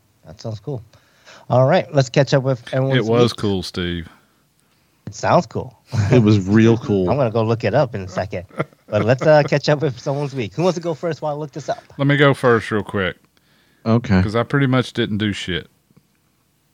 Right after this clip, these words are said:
Speaker 3: Hey, we had an episode like that.
Speaker 2: Yeah. That's what made me think of that.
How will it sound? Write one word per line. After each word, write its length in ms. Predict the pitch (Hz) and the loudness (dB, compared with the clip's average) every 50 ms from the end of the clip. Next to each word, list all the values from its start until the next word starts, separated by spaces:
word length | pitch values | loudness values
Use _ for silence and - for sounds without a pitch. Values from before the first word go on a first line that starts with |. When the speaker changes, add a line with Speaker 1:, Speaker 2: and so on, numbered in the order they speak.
| _ _ _ _ _ _ _ _ _ _ | _ _ _ _ _ _ _ _ _ _
Speaker 3:
Hey, 100 | - 127 | -2 2
we 120 | 120 151 147 | 2 4 4
had 120 | 139 127 | 4 6
an 80 | 120 139 | 4 4
episode 400 | 156 - - - - 90 85 82 | 2 0 -2 -4 -2 -2 -2 0
like 200 | 87 85 82 - | -2 -4 -4 -4
that. 240 | 90 90 85 - - | -4 -4 -4 -6 -8
Speaker 2:
Yeah. 400 | 123 113 107 101 101 92 85 92 - _ _ _ _ _ _ _ _ _ _ | -8 -6 -4 -2 -2 -4 -4 -8 -10 _ _ _ _ _ _ _ _ _ _
That's 180 | 92 87 - - | -14 -14 -8 -8
what 200 | 101 85 - - - 151 - | -6 -6 -6 -10 -14 -12 -8
made 140 | 98 95 90 | -8 -6 -6
me 100 | 90 87 | -6 -6
think 240 | - 95 90 82 | -6 -8 -8 -8
of 80 | 85 80 | -8 -10
that. 220 | 80 80 - - | -10 -10 -12 -14